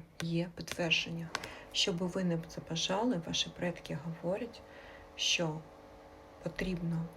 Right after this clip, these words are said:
вміти намір мати, побажати і відпустити. І все відбудеться. Відпусти Всесвіт.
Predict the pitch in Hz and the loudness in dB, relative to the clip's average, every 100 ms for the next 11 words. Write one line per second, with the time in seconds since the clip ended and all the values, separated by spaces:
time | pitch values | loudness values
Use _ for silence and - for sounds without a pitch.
0 | - 170 180 170 165 - 165 170 - - | -2 2 4 4 0 -4 -4 -4 -10 -16
1 | - - - - - 180 180 156 175 226 | -16 -16 -16 -16 0 4 6 6 4 0
2 | 220 233 240 - 226 - - - - 170 | -4 -4 -4 -4 -6 -8 -16 -10 0 0
3 | 170 170 - 156 156 - 214 233 - - | 2 2 2 0 -4 -4 -4 -4 -8 -14
4 | - - - 190 190 - 180 - 175 165 | -14 -10 -4 -2 -2 -4 -6 -2 -2 -2
5 | 175 - - - - - - 175 165 - | -8 -10 -14 -14 -14 -14 -2 0 0 -4
6 | - 196 208 190 175 185 175 170 - - | -2 0 0 -2 -2 -2 -2 -2 -6 -10
7 | 170 - - 196 202 - 226 - 202 - | -10 -10 -6 -6 -2 -2 -2 4 4 4
8 | - 185 170 - | -2 -2 -2 -6